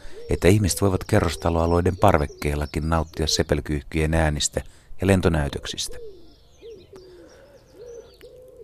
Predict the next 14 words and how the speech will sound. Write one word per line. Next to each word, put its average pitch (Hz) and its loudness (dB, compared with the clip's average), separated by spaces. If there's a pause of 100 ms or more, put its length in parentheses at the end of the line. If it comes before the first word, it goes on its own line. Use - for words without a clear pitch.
(160)
Olen 175 6
löytänyt 117 6
sepelkyyhkyn 90 4
pesiä 92 4
hyvinkin 90 2
oudoista 76 2
paikoista. - -2 (680)
Ihan 85 2
vilkkaasti 85 2
liikennöityjen 80 2
katujen 85 4
varsilta 80 2
ja 78 4
puistoista, 85 0